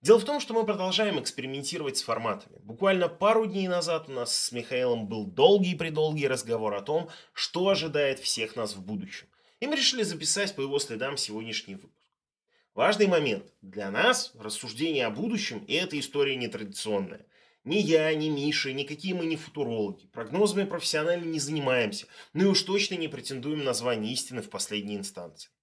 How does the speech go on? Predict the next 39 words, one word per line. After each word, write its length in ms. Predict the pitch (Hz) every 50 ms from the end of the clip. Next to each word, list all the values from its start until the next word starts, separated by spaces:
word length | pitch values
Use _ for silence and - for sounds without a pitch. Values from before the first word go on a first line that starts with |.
| _ _ _ _ _ _
Но 120 | - 135 139
в 80 | -
последнее 580 | - 170 - - - 185 196 196 180 170 156 139
время 300 | 127 143 165 170 165 151
информационное 720 | 135 123 - 123 120 131 131 - - 160 165 160 156 143 143
поле 380 | 139 - - 160 165 160 156
так 280 | 156 - 151 - - -
явно 500 | 113 101 117 160 180 185 151 139 131 107
пестрит 520 | 98 104 117 - - - 147 143 143 117
знаками 480 | 101 98 117 131 139 156 156 131 117 107
надвигающихся 840 | 98 98 98 101 101 104 127 127 117 117 - - - - - - 196
изменений, 580 | 95 - 95 196 104 123 160 185 - - - - - - - - _
что 200 | - - - 160
мы 100 | 165 165
просто 320 | 160 165 175 - - 180
не 140 | 165 165 165
можем 420 | 165 156 151 151 139 - 104 98 98
это 160 | 98 98 92
взять 360 | 92 92 104 127 143 139 123
и 20 |
проигнорировать. 760 | 98 104 101 101 98 92 95 101 101 - - - - - _ _ _ _ _ _ _
И 80 | - 151
ещё 260 | 185 - - 285 -
кое-что 320 | - 233 214 202 - 208
перед 220 | 196 202 165 156 156
тем, 180 | - 175 165
как 160 | 160 156 - -
мы 100 | 135 120
перейдём 400 | 120 117 120 113 110 143 139 135
непосредственно 640 | 120 95 107 107 - - 120 - - - - -
к 80 | - -
касту. 360 | - 202 98 - - - - _ _ _ _ _ _
Пожалуйста, 840 | 143 143 147 - 123 131 151 143 131 120 107 - - - 87 85 95
дайте 480 | 98 98 131 135 143 151 156 - 165 160
нам 160 | 151 147 123
фидбэк 480 | - 113 104 95 95 117 - 220 -
по 80 | - 104
сегодняшнему 680 | - - 101 101 101 98 101 98 - - 101 95 98 98
выпуску. 440 | 95 92 92 - _ - - _